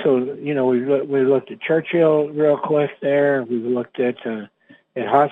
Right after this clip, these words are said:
Springs. Uh, we're gonna take a quick look here, and these are all in, making the news in the headlines. Uh, you can go to the bloodhorse dot com and, and, you know, get all the information you need in front of you. Um,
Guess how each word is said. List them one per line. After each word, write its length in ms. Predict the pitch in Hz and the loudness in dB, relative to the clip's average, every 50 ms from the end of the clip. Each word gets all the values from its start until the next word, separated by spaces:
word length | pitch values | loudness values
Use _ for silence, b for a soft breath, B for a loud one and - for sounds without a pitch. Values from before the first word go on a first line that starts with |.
| - - | -4 -4
Springs. 380 | - 143 143 143 147 147 131 _ _ _ _ _ _ _ _ _ _ _ - - | -2 0 0 0 -2 -4 -8 _ _ _ _ _ _ _ _ _ _ _ -8 -4
Uh, 180 | 139 131 127 120 | -2 -2 0 0
we're 180 | 127 135 143 135 | -2 -2 -2 -2
gonna 80 | - - | -2 -2
take 140 | 143 120 | -4 -4
a 100 | - - | -4 -6
quick 260 | - - 151 139 - - | -2 0 0 0 0 0
look 160 | 151 135 - | -2 -2 -2
here, 320 | - 147 147 139 139 135 | -2 0 2 2 2 2
and 340 | 131 123 127 123 123 123 131 | 0 -2 -4 -6 -4 -2 0
these 200 | 156 165 151 170 | 0 0 0 2
are 80 | 170 151 | 4 6
all 260 | 147 143 139 139 131 | 6 6 6 4 0
in, 300 | 135 131 131 123 123 135 | -2 -2 -2 -2 0 2
making 240 | 143 131 - 135 127 | 2 2 2 -2 -4
the 80 | 123 | -2
news 300 | 123 131 135 135 127 127 - | 2 4 6 4 4 2 -2
in 120 | 127 113 | -6 -6
the 60 | 113 | -4
headlines. 540 | 110 117 135 127 107 101 98 92 - - - _ _ _ _ _ _ _ _ _ _ _ _ _ | 0 0 0 2 0 -2 -8 -8 -10 -16 -20 _ _ _ _ _ _ _ _ _ _ _ _ _
Uh, 360 | - 127 131 127 120 113 110 101 98 120 | -10 -8 -8 -8 -8 -10 -14 -16 -18 -14
you 140 | 120 127 123 | -12 -12 -12
can 180 | - 127 123 117 | -10 -10 -10 -6
go 120 | 123 120 113 | -4 -2 -2
to 100 | 113 113 | -2 -4
the 80 | 110 | -4
bloodhorse 560 | 95 104 127 135 127 113 120 127 120 117 - - | -2 0 2 2 2 0 -2 -4 -4 -6 -8 -8
dot 220 | - 110 107 110 | -8 -8 -8 -8
com 380 | - - 127 127 127 120 117 120 | -8 -8 -6 -4 -4 -4 -6 -6
and, 180 | 113 107 107 127 | -10 -10 -12 -12
and, 320 | 120 110 110 110 113 - _ - | -12 -12 -12 -14 -14 -18 _ -14
you 200 | 127 123 117 110 | -10 -10 -10 -10
know, 100 | 107 110 107 113 _ _ _ - | -10 -14 -18 -20 _ _ _ -10
get 120 | 117 117 | -6 -4
all 180 | 117 117 117 117 | -2 -2 -2 -2
the 80 | 123 | -4
information 640 | 120 117 110 - 120 117 120 120 117 - 117 110 110 110 | -4 -6 -6 -8 -8 -6 -6 -6 -6 -8 -10 -10 -8 -6
you 120 | 113 117 | -6 -4
need 320 | 123 127 120 117 110 107 _ _ _ b b b b b b _ - | -4 -4 -4 -4 -6 -10 _ _ _ b b b b b b _ -14
in 100 | 120 113 | -14 -14
front 300 | - - 127 127 123 117 | -10 -8 -6 -4 -4 -4
of 120 | 107 104 | -6 -8
you. 160 | 101 92 87 - _ _ _ _ _ _ _ _ _ _ - | -10 -12 -16 -18 _ _ _ _ _ _ _ _ _ _ -2
Um, 440 | 131 131 123 117 110 107 107 110 | 0 2 2 0 -2 -4 -8 -12